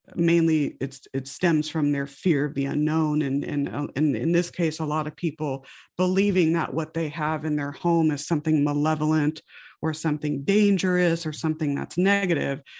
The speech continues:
So we come in and we try to provide that, uh,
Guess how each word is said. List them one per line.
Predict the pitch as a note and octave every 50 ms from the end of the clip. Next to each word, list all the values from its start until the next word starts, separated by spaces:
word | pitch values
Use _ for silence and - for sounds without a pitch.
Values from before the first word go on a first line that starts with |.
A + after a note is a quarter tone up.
| - -
So | - - F3
we | E3+ F#3 G3+ F3+
come | - - G#3+ F3 F3
in | E3+ E3+ E3+
and | E3 D#3 D#3+
we | D#3+ D3+
try | D#3 - - D#3+ D#3 D3+
to | D3 C#3+ C#3+ - - _ _ _ _
provide | - - F#3 D#3+ D#3+ D#3+ D#3+ D#3+
that, | D3+ D#3 D3 D3 C#3+ - - - _ -
uh, | - - D2+ C#3 -